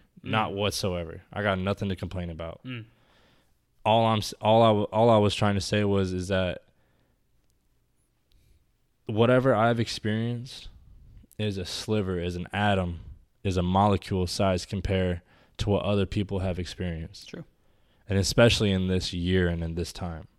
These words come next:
Speaker 2: unfortunately. And what I wanted to do when I got this picture was show that, and show that there, the, that people are tired of it,
Speaker 1: Mm.
Speaker 2: and people are,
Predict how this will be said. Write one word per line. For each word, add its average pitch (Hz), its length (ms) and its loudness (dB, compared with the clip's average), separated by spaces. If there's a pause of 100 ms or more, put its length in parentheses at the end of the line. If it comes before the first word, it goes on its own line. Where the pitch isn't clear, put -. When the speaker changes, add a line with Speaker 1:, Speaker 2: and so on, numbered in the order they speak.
(760)
Speaker 2:
unfortunately. 87 800 -4 (580)
And 98 320 -2
what 107 120 4
I 101 80 6
wanted 107 380 2
to 104 120 -4
do 107 300 0
when 101 120 0
I 92 100 0
got 98 240 2
this 92 160 -2
picture 101 360 -4
was 87 260 -2
show 98 420 2
that, 82 300 -6 (880)
and 87 80 -6
show 107 520 4
that 95 460 0 (340)
there, 101 680 -2 (760)
the, 120 280 -4
that 110 220 -4
people 113 300 0
are 95 80 2
tired 101 480 -2
of 82 140 -8
it, - 140 -16 (180)
Speaker 1:
Mm. 123 240 -12 (260)
Speaker 2:
and 92 120 -4
people 104 280 2
are, 92 540 2